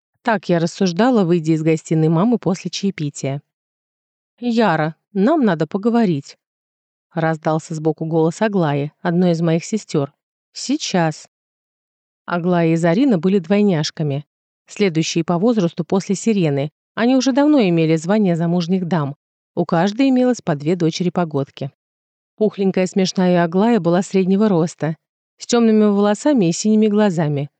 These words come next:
в отличие от худой, как жерть Зарины, блондинки с зелеными глазами. Все три сестры Ирину не любили, часто ее задевали. Но и между собой грызлись частенько, как я подозревала, из-за возможного наследства,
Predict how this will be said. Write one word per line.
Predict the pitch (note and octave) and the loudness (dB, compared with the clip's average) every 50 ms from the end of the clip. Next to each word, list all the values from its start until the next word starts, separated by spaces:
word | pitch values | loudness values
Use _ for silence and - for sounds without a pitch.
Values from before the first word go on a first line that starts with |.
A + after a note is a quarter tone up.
| _ _ _ - | _ _ _ -6
в | F3 E3 | -4 -2
отличие | D#3+ - - E3+ D3+ - - D#3 | -2 -2 -4 -6 -6 -4 -4 -4
от | D#3 - | -4 -6
худой, | - - E3+ D#3 F3+ G#3+ A3 | -6 -6 -2 0 2 0 0
как | - - D#3+ D3+ E3+ | 0 0 -2 -2 0
жерть | D3+ F3 F3 D#3 D3+ | 0 0 -2 -2 -2
Зарины, | D#3 F3 F#3+ F#3+ E3 C#3+ C3+ C#3 C#3 - _ _ _ _ | -2 0 0 0 0 -2 -4 -4 -6 -8 _ _ _ _
блондинки | - E3 F3+ F#3+ G3 F#3 D#3+ C#3+ D3 C#3+ C#3 - D3+ | -6 -2 0 0 0 0 0 -2 -2 -4 -4 -4 -4
с | C#3+ C#3+ | -4 -2
зелеными | D#3 F#3+ F3+ E3 D3 C#3 C#3 C#3 C#3+ | -2 0 0 0 -2 -2 -4 -4 -4
глазами. | D3 D#3 D3+ D#3+ D#3 D#3 C#3+ C#3 C3+ C3 C#3 - _ _ _ _ _ _ _ _ _ _ _ _ | -2 -2 -2 0 0 -2 -2 -2 -2 -4 -8 -10 _ _ _ _ _ _ _ _ _ _ _ _
Все | - - - F#3+ F3+ | -16 -8 -4 -4 -4
три | E3 - D3+ D3+ | -2 -4 -6 -6
сестры | - - D3 - - - G#3 B3 A#3 | -6 -6 -6 -6 -4 -2 -2 0 0
Ирину | G3 F3 D#3+ D3+ F3+ F3+ F3+ | 0 0 0 0 2 2 2
не | F3+ F3 F3 E3+ | 2 2 2 2
любили, | F3+ F#3 E3 D#3+ E3 D#3+ C#3+ C#3+ D3+ - _ _ _ _ _ _ _ - | 0 0 -2 -2 -4 -4 -4 -4 -4 -6 _ _ _ _ _ _ _ -8
часто | - C4+ C4+ A#3 - - | -4 -2 -4 -2 0 0
ее | G3+ F3 E3 E3 | 0 2 2 0
задевали. | D3+ D#3 D3 D#3+ D#3+ D3+ D#3 C#3+ C#3+ C#3+ D3 D#3+ _ _ _ _ _ _ _ _ - F#3+ | 0 -2 -2 -2 -2 0 0 0 -2 -2 -4 -8 _ _ _ _ _ _ _ _ -6 -2
Но | F#3 F#3+ G3+ A#3 C4+ | 0 2 2 4 4
и | D4 | 2
между | C#4+ D4 D4+ C#4+ B3+ D4 | 2 2 2 2 0 -2
собой | C#4 - - D#4+ A3+ G3 F#3 F3+ E3+ | -2 0 -2 -2 0 2 2 2 2
грызлись | D#3+ F#3+ F#3+ F#3+ F#3 D#3+ D#3+ E3+ E3 | 2 2 2 2 2 2 0 -2 -4
частенько, | - - G3 F#3 - - - F3 E3+ E3 D#3 - D3+ D3+ - _ _ _ _ _ _ | -4 -2 -4 -4 -2 -2 -2 0 0 0 0 -2 -2 -4 -4 _ _ _ _ _ _
как | - E3 D3 - D#3+ | -6 -6 -4 -2 -2
я | D#3+ | -2
подозревала, | - E3+ D3+ D#3+ E3 D#3+ F3+ F3+ F3+ E3+ F3 G3 B3 C4 B3 | -2 0 0 0 0 0 0 0 0 0 0 0 2 2 2
из-за | G3+ E3+ E3 F#3 | 2 0 0 -2
возможного | E3+ F3 F3+ D#3 F3+ F3 F3 D#3+ - F#3+ F#3+ F#3 | 0 0 0 0 0 0 0 0 0 0 2 2
наследства, | G3 A3+ A#3 - - F#3+ E3 D3 - - - C#3 C#3+ | 2 2 0 -2 -2 -2 -2 -2 -4 -6 -8 -6 -6